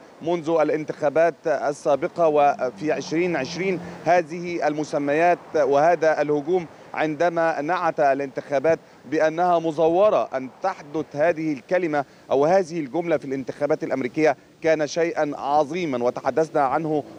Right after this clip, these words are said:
وتحدث عنه المتابعون والمحللون بشيء من التفصيل.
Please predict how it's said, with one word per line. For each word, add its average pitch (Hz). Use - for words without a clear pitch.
وتحدث 151
عنه 151
المتابعون 143
والمحللون 143
بشيء 165
من 156
التفصيل. 120